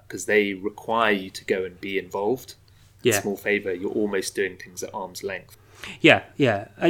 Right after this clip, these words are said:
Speaker 2: I, I'd be interested to see how they impact on different player numbers as well. 'Cause my feel is that if, if you've got a mid-sized party,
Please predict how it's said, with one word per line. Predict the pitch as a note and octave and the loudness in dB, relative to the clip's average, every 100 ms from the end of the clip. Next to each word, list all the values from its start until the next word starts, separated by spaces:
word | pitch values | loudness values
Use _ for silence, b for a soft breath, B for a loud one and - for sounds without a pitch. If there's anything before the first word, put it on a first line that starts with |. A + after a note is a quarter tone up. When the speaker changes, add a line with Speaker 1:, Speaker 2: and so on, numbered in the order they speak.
| E3+ | 4
Speaker 2:
I, | F3+ F3 | 4 4
I'd | D3+ | 4
be | F3 | 4
interested | G#3 G#3+ F3+ | 4 0 -2
to | E3 | 0
see | - D#3+ D3+ D3 - _ _ - | 4 4 4 0 -8 _ _ -8
how | - C#3+ | 0 2
they | C3 C3 | 6 4
impact | B2+ B2+ - A2+ | 4 -2 -4 -2
on | A2 A2+ A2+ | 0 -2 -2
different | B2 - - A#2+ - - - - _ _ _ - | -4 -2 -2 -2 -2 -8 -14 -14 _ _ _ -4
player | B2+ A#2 | 0 2
numbers | G#2 G2 F#2+ G2 | 0 -2 -6 -6
as | G#2+ A2 | -6 -2
well. | G#2 F#2+ - B B B B B - | 0 -2 -6 B B B B B -4
'Cause | A#2+ | 0
my | A2 | 0
feel | - B2+ A2 | 4 4 4
is | G#2 | 2
that | G2+ A#2+ | 0 0
if, | - | -6
if | A#2+ - | -8 -8
you've | A2+ | -6
got | - A2+ - - - _ | 0 0 0 -10 -16 _
a | B2 | -4
mid-sized | A2+ A2 A#2+ C3+ - - D3+ D3+ - | -2 0 2 0 -2 -4 -2 -4 -4
party, | - D3+ D3+ E3 D#3+ | -2 0 0 -2 -2